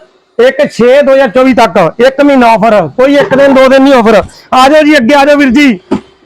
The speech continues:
ਇਹ ਕੱਪ ਸੌ ਰੁਪਏ ਦੇ ਵਾਧੂ, ਡਿਜ਼ਾਈਨ ਸੌ ਰੁਪਏ ਦੇ ਸ਼ੁਰੂ।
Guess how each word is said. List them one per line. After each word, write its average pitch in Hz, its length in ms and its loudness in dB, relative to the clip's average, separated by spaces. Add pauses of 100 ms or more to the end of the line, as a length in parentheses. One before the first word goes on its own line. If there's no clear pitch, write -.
(1500)
ਇਹ 262 60 -2
ਕੱਪ 269 340 -2
ਸੌ 269 220 0
ਰੁਪਏ 269 200 0
ਦੇ 285 100 2
ਵਾਧੂ, 277 280 0
ਡਿਜ਼ਾਈਨ 269 320 0
ਸੌ 254 160 0
ਰੁਪਏ 240 180 -2
ਦੇ 254 80 0
ਸ਼ੁਰੂ। 233 400 0